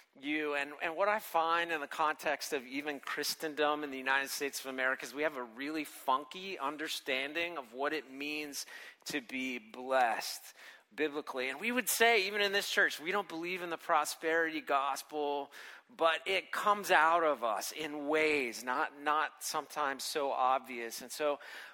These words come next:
what I want to do over the next six weeks is take six passages of Scripture and focus on what does it mean to be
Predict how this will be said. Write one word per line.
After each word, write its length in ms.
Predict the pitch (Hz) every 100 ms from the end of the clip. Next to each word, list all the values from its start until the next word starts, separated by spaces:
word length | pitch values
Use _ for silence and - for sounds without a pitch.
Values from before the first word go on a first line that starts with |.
| -
what 200 | 165 185
I 120 | 190
want 260 | 226 240 208
to 60 |
do 60 | 170
over 100 | 165
the 80 | 165
next 320 | 160 156 -
six 280 | 190 - -
weeks 360 | 170 170 -
is 100 | -
take 300 | - 165 147
six 400 | - - 190 190
passages 680 | - 180 165 156 165 143 139
of 60 | 127
Scripture 600 | - - 127 - - 85 - _ _ _ _ -
and 200 | 139 135
focus 640 | - - 202 208 185 147 135
on 300 | 123 120 117
what 160 | 143
does 160 | 185 202
it 180 | 190 151
mean 240 | 139 139
to 100 | -
be 200 | 123 113